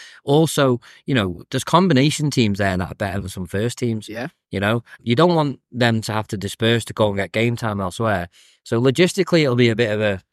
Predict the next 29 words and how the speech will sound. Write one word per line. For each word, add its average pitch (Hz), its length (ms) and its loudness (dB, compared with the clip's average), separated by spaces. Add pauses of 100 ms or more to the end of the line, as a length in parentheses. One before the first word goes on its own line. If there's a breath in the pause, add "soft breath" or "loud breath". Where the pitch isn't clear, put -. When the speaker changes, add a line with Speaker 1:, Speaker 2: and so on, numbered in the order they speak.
(140)
Speaker 2:
A 143 60 0
nightmare 127 420 0
Speaker 1:
a, - 20 -12
Speaker 2:
to - 60 -6
Speaker 1:
a - 20 0
Speaker 2:
think. 127 80 4
Speaker 1:
nightmare. 101 600 2
But, 147 100 -4
like, 151 260 0 (160)
if 165 140 -2
clubs 185 280 2
just - 240 -2
all 131 100 -2
said, 117 240 -2
"Right, 107 260 0 (540 soft breath)
anyone 143 340 2
can 120 120 -4
play 120 180 2
on 110 80 0
our 107 100 0
pitch - 480 -6
at 107 140 0
any 107 220 0
time," 90 440 -4 (180)
right? 104 320 -2 (200)
And 113 120 -4
then 101 100 -2
we 101 120 -2
all, 104 260 0